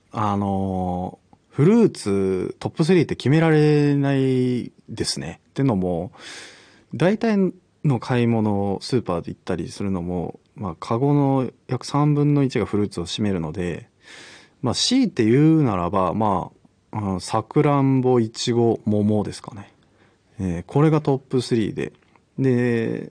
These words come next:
四季問わず楽しめるのは、まあ、パイナップル。毎回結構、うん、フルーツのためにお金かけて生きてるっていう、思いますし。<laughs> で、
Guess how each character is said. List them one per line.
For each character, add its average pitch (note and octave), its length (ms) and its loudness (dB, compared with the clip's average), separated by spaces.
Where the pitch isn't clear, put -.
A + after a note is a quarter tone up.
四 - 160 -6
季 F#3+ 140 0
問 C#3 140 2
わ A#2 100 2
ず F#2+ 280 -4
楽 G#2+ 180 0
し A2 100 -6
め A2 100 2
る G2+ 80 -2
の G2 100 -2
は、 G2 80 0
ま F#2 100 0
あ、 - 20 -6
パ F#2+ 180 -2
イ F#2+ 40 0
ナ F#2 100 -2
ッ - 20 -10
プ - 200 -12
ル。 E2 120 -12
毎 C3 220 -2
回 C3 180 -2
結 - 200 -8
構、 F#2 280 -6
う A#2+ 140 -6
ん、 F#2 200 0
フ C3+ 140 -2
ル C#3+ 80 4
ー B2+ 40 0
ツ A#2+ 60 -4
の G#2+ 100 -2
た G2+ 100 -4
め G2 80 -2
に F#2 60 -2
お F2 80 -6
金 F2+ 300 -6
か - 140 -6
け F2+ 120 -4
て F#2 120 -4
生 F#2 60 -4
き - 80 -16
て F2+ 120 -6
る E2+ 120 -6
っ - 20 -10
て - 240 -12
い F2 140 -6
う、 - 120 -14
思 G2+ 320 -6
い F2+ 40 -8
ま E2 120 -10
す - 240 -12
し。 - 0 -
<laughs> - 320 -20
で、 A2+ 720 0